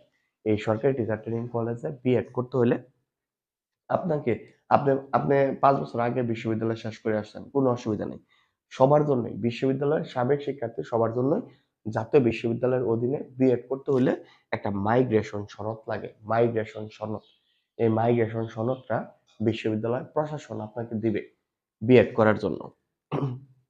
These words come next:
আর একটা হচ্ছে যে টাকা, টাকা হচ্ছে বিয়াল্লিশশো, তেতাল্লিশশো এরকমটা লাগবে, চার হাজার, সাড়ে চার হাজারের উপরে লাগবে না, বিয়াল্লিশশো, তেতাল্লিশশো টাকার মতো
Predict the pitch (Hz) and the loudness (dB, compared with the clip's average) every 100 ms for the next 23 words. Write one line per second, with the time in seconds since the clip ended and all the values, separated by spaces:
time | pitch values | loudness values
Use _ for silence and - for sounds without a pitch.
0 | _ _ _ _ _ _ _ - - - | _ _ _ _ _ _ _ -14 -14 -14
1 | _ - 120 127 127 131 - 523 539 - | _ 6 6 6 4 0 2 0 0 -8
2 | - 113 - 143 143 - - - 147 160 | 0 0 4 4 4 2 2 6 8 8
3 | 127 - 110 120 120 131 131 127 113 120 | 6 4 0 2 2 4 0 -2 -4 -4
4 | 123 123 117 - 101 - _ _ _ _ | -2 -2 -2 -4 -6 -6 _ _ _ _
5 | 117 117 117 110 110 104 110 107 113 - | 2 2 2 -2 -2 -4 -4 -2 -4 -4
6 | _ _ _ - 143 123 107 110 - - | _ _ _ 0 2 4 2 -2 -4 -4
7 | 127 147 147 113 104 107 117 123 107 104 | -2 0 0 -2 -2 -6 -4 -2 -2 -4
8 | 101 - - 120 117 117 117 113 123 131 | -8 -12 -4 0 0 -2 -8 -8 -6 -6
9 | 120 107 113 113 113 110 | -6 -8 -6 -6 -6 -6